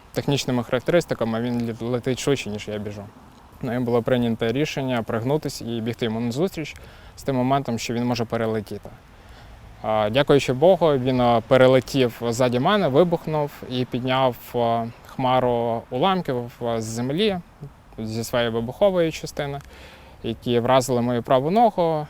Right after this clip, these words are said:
а, бронежилет і каску. Розбило гідратор. Військовослужбовці носять воду там, щоб, а, пити на маршруті під час виконання завдань. Я отримав контузію.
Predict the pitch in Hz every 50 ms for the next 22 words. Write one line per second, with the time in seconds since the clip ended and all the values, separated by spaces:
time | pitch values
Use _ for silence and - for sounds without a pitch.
0 | - - - - - 120 120 117 113 120 123 123 127 123 - 147 156 170 165 151
1 | - - - - 120 101 101 117 117 113 107 - 110 101 95 - - - - -
2 | - - - - - - - - - 120 117 135 127 127 147 160 151 143 127 120
3 | 110 117 117 127 143 175 214 214 - 190 - - - - - - - - - -
4 | 127 - - 135 131 - 143 127 123 147 143 143 131 - - 131 127 123 120 123
5 | 127 117 - 127 110 - - 113 113 131 147 165 160 151 - 143 147 151 156 -
6 | - - - - 113 - - 117 113 113 110 113 110 113 - 127 117 - 120 113
7 | 110 110 - - - - - - - 120 120 120 117 - - - 170 185 170 -
8 | 123 113 113 - 123 113 - - 110 - 113 117 117 113 117 113 - 123 120 135
9 | 165 170 - 165 160 - - 120 127 131 131 - 135 139 135 131 - - 147 143
10 | - 202 208 175 175 160 151 147